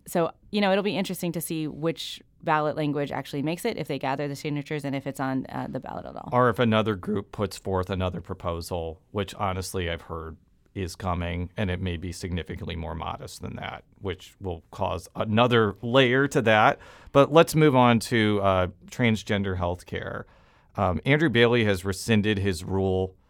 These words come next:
Speaker 2: that put barriers on accessing gender-affirming care for both trans kids and adults. His reasoning was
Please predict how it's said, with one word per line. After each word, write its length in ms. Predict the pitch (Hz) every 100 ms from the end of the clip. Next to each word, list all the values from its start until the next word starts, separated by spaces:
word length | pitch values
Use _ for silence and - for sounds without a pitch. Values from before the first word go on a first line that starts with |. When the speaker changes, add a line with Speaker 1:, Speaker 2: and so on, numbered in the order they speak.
| _ _ _ -
Speaker 2:
that 220 | 92 87
put 200 | 117 107
barriers 480 | 101 92 92 92 92
on 140 | 95
accessing 560 | 90 90 - 95 98 90
gender-affirming 720 | 92 90 87 85 95 90 87
care 220 | 92 87
for 140 | 87
both 240 | 87 85 -
trans 340 | - 90 82
kids 300 | - 92 90
and 220 | - 95 85
adults. 540 | 87 117 117 - - _ _ _ _
His 200 | 113 92
reasoning 640 | 95 131 156 131 107 95
was 500 | 87 82 85 - -